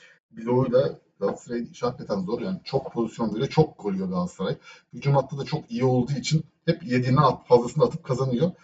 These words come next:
Ama işte atamadığı zaman şak diye puan kaybediyor. Yani bu seneki puan kayıpları mesela Kasımpaşa maçı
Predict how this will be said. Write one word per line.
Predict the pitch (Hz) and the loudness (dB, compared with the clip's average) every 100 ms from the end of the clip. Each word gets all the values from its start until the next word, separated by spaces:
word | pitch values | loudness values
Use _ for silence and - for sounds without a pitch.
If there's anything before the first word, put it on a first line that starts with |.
| _ _ | _ _
Ama | - 135 | 0 0
işte | - | 4
atamadığı | - 147 127 101 | 6 8 8 6
zaman | 110 151 | 0 0
şak | - - - | 2 0 0
diye | 151 | -6
puan | - 135 | 0 0
kaybediyor. | 139 110 87 85 85 | 2 0 -2 -4 -4
Yani | 107 107 | -2 -2
bu | |
seneki | - 123 123 | -2 -4 -4
puan | - 127 | 4 4
kayıpları | 131 120 - 110 | 4 -4 -6 -10
mesela | 107 113 113 - - | -10 -4 -4 -4 -12
Kasımpaşa | - 127 123 117 | -14 -10 -6 -2
maçı | 107 98 - | -2 -2 -4